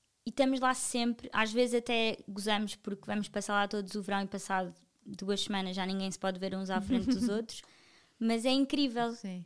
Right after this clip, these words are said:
Speaker 2: é
Speaker 1: É
Speaker 2: muito
Speaker 1: incrível.
Speaker 2: bom. É muito bom e toda a gente ajuda e toda a gente educa e toda a gente deseduca, <laughs> não é?
Speaker 1: Na minha, na, na geração, na minha geração, mas como eu fui sempre mais velha do que os
Speaker 2: Uhum.
Speaker 1: meus primos, eh, os meus primos mais novos, eram tipo sete.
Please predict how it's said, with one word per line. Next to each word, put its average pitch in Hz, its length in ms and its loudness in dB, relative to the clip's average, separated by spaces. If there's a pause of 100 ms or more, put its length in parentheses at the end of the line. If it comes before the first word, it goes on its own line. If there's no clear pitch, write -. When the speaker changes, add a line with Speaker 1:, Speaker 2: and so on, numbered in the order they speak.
Speaker 2:
é 185 100 -6
Speaker 1:
É - 20 0
Speaker 2:
muito 202 100 0 (120)
Speaker 1:
incrível. 202 200 -2
Speaker 2:
bom. 190 220 -8 (140)
É 185 80 -10
muito 190 240 -8
bom 202 120 -4
e 196 80 -4
toda 202 200 -4
a 196 40 0
gente 202 240 -6
ajuda 196 220 -4
e 208 60 -2
toda 202 220 -4
a 196 60 -2
gente 196 280 -6
educa 208 300 -4
e 196 60 -2
toda 190 220 -4
a 196 40 0
gente 208 260 -2
deseduca, 226 720 0 (160)
<laughs> - 200 -16
não 233 180 2
é? 247 240 4 (1160)
Speaker 1:
Na 233 160 2
minha, 240 480 4
na, 226 680 0
na 220 40 -4
geração, 220 1000 -2 (260)
na 208 120 -2
minha 226 260 2
geração, 214 400 0
mas 202 140 -2
como 208 180 -2
eu 208 40 -2
fui 214 160 -6
sempre 214 240 -2
mais 202 200 2
velha 202 260 4
do 196 100 -4
que 208 100 0
os 190 80 2
Speaker 2:
Uhum. 185 60 0
Speaker 1:
meus 196 140 0
primos, 196 520 -4 (360)
eh, 196 380 -4
os 196 120 -8
meus 196 160 -4
primos 190 260 -6
mais 196 220 0
novos, 214 340 -2
eram 226 220 0
tipo - 180 -10
sete. - 500 -2